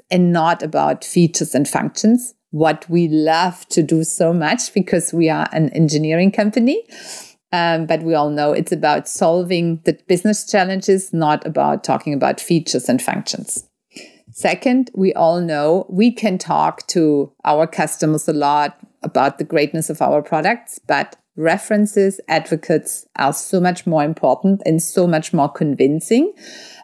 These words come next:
um, to our customers than if we talk to them. Then it's all about digital and embracing a digital mindset.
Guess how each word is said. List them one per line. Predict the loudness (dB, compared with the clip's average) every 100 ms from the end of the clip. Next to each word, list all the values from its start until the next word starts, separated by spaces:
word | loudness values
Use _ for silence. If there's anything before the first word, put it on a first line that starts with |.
| -4
um, | 0 0
to | -2 0
our | 2 0
customers | 0 -4 -2 0 2 0 0
than | 0 0 -2
if | -4 2
we | 0
talk | 0 -2 -2 -6
to | -2
them. | 0 0 -2 -10 _ _ _ _ -20 _ _ _ _
Then | 0 2 2 0 0
it's | -2 -2 0
all | 2 4
about | 2 0 0 -2 -2
digital | -2 0 0 2 0 0
and | -2 -2
embracing | -4 -2 2 0 0 -2 0
a |
digital | 2 0 2 0
mindset. | 2 0 0 0 0 0 -6